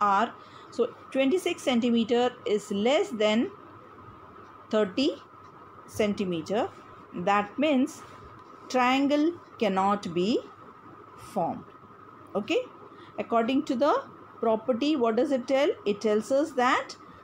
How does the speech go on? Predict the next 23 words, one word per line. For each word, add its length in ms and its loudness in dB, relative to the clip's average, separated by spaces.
when 200 0
you 200 2
add 300 2
any 260 4
two 220 0
sides 340 0
of 140 0
a 60 2
triangle, 520 2
it 120 -2
should 200 -2
be 100 0
greater 500 2
than 200 2
the 200 2
third 240 2
side. 360 0
But 160 -4
here 300 2
this 220 0
twenty-six, 760 0
we 120 2
are, 160 0